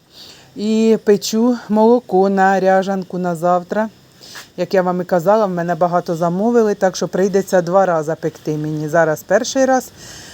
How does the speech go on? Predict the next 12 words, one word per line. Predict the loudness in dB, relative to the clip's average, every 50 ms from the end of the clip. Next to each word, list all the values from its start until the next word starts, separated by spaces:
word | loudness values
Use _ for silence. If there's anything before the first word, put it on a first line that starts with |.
| -20 -20 -16 -10
е, | -6 -2 0 0 0
уже | 0 0 2 2 2 2 2 0 -4 -10
скоро | -14 -6 0 2 4 4 4 4 4
виключу, | 2 0 0 -2 -4 -4 -4 -4 -4 -4 -4
і | -4 -2 0 0 2 2 2 2
другий | 2 2 2 2 2 2 2 2 4
раз. | 4 2 0 0 -4 -14 -16 -18 -20 -20 -20 -20 -20 -20 -20 -20 -20 -20 -20 -20 -20 -20 -20 -20 -20 -10
Так | -4 -4 -4 -2
що | -2 -4 -2
такі, | 0 0 -2 -2 -2 -4
друзі, | -4 -2 -2 -2 -2 -2 -2
справи. | -4 -4 -6 -8 -6 -4 -2 -2 -2 -4 -4 -6